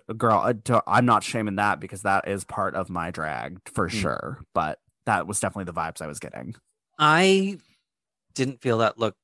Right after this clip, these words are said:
Speaker 2: but I am intrigued by her assertion about basically like, "Oh no, I can dance." A lot of people are gonna say that they can dance. I actually have the training.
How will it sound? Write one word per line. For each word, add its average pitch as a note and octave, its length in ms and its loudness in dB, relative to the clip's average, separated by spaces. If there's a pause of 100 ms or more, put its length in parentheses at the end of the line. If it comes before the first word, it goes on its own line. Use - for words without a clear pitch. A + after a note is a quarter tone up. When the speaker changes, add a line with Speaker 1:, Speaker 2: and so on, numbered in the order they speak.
(120)
Speaker 2:
but G#2+ 340 4
I A2+ 120 2
am A#2 260 -2
intrigued C#3 400 0
by B2+ 140 6
her A2+ 180 4
assertion G2 500 -4
about F#2+ 280 0
basically F#2 400 -6
like, F#2 200 -14 (100)
"Oh E3 160 6
no, B2 280 4
I B2 240 4
can G#2+ 180 -14
dance." G2 240 -6
A F#2 40 -12
lot F2+ 100 0
of G2+ 60 -4
people A#2+ 220 0
are A#2 60 6
gonna A2+ 160 2
say A2+ 260 2
that B2+ 140 2
they C3 120 -2
can C3 200 -4
dance. C3+ 240 0
I G#2+ 180 -2
actually G2+ 460 -8
have F#2+ 120 -6
the G2 80 -4
training. G2+ 420 -12